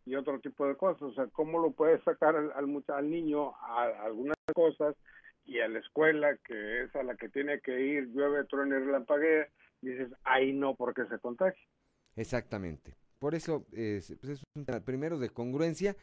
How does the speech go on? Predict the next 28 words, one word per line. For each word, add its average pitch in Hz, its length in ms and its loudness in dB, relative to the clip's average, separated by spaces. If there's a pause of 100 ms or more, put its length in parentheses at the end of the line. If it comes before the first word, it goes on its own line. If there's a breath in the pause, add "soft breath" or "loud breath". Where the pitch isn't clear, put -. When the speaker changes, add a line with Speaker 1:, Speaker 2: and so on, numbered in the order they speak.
(540 soft breath)
Speaker 1:
Sí. 131 280 0 (140)
Speaker 2:
y 131 120 -2
después, 139 520 -2
pues, 127 240 -2
de 110 140 0
responsabilidad. 98 920 -4
Es 90 200 -8
decir, 117 180 -6 (140)
pues, 98 260 -8
uno 127 280 -4
es 123 180 -2
quien 110 240 -6
mejor 104 300 -14
sabe 123 340 -8 (360 soft breath)
en 98 180 -10
qué - 140 -8
estado 110 580 2
estamos 98 500 -10
mandando 92 400 -10
a - 20 -8
los 104 160 -12
niños. 131 300 -8 (300 soft breath)
Y 123 140 -10
creo 160 480 2
que - 60 0
habrá 127 240 2
flexibilidad 131 720 -2
también. 135 460 -10